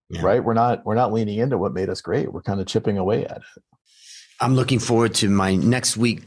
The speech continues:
Speaker 1: Ethics in Finance class where students will be debating the following proposition. Stakeholder capitalism is superior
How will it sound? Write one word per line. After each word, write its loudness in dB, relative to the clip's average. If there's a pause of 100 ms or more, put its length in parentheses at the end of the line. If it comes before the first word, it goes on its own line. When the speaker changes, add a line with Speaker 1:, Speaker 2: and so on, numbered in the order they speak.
(240)
Speaker 1:
Ethics -2
in 0
Finance 0
class -2
where 2
students -2
will -2
be -4
debating -2 (460)
the 0
following 2
proposition. -4 (220)
Stakeholder 0
capitalism 0
is 0
superior -2